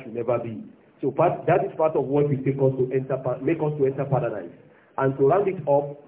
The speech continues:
is at-taqwa, the fear of Allah, subhanahu. When you are good to people, you should be good to Allah.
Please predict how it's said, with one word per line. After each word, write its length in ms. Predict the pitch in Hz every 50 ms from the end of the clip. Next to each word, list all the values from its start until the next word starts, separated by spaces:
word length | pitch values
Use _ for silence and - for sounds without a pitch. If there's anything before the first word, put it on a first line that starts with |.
| - _ _ _ _ _
is 120 | 139 131 - - -
at-taqwa, 640 | 127 - - - 151 147 151 165 143 117 110 92 - - - _ _ _ _ _ _ _ _ _ _ 113
the 80 | 127 127 - -
fear 160 | 156 156 170 151
of 80 | 139 - -
Allah, 260 | 117 107 107 110 95 - - -
subhanahu. 500 | - - - - - 143 127 113 110 - - - _ _ _ _ _ _ _ _ _ _ _ _
When 220 | 135 190 247 269
you 120 | 226 196
are 220 | 190 165 156 151 147
good 200 | 147 180 180 180
to 80 | - 135
people, 460 | - - 151 147 151 160 - - - - - - _ _ _ _ _ _ _ -
you 100 | 139 131 131
should 100 | 135 127
be 80 | 123
good 300 | 110 - 135 135 135 -
to 140 | 123 113 -
Allah. 320 | 110 95 92 92 87 87